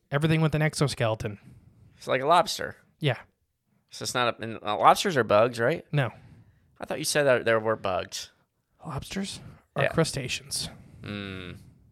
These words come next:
Speaker 2: So I'm not eating a bug when I eat lobsters.
Speaker 1: You're eating an arthropod.
Speaker 2: It's not a bug.
Speaker 1: Which is just, they are worse than bugs in my opinion.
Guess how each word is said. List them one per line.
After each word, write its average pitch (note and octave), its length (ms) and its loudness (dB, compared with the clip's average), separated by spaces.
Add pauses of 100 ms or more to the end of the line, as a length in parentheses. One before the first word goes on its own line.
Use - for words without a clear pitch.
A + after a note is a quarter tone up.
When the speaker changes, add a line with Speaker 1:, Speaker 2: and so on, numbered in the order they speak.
Speaker 2:
So - 120 -4
I'm B2+ 60 0
not B2+ 180 6
eating A#2 180 -4
a G#2 40 -6
bug G#2 280 2
when G2+ 100 -6
I G2+ 80 -4
eat - 100 -8
lobsters. - 560 -6 (100)
Speaker 1:
You're C#3+ 120 -2
eating D3+ 180 0
an C3+ 100 0
arthropod. B2+ 640 2 (320)
Speaker 2:
It's - 140 -14
not A2 160 4
a - 20 0
bug. G2 320 2 (360)
Speaker 1:
Which - 180 -4
is B2 140 -4
just, - 380 -4
they D3 260 0
are C#3+ 100 2
worse C3 300 2
than A#2+ 100 -6
bugs A2+ 260 -4
in A#2 80 -6
my A2 100 -6
opinion. A2 380 -8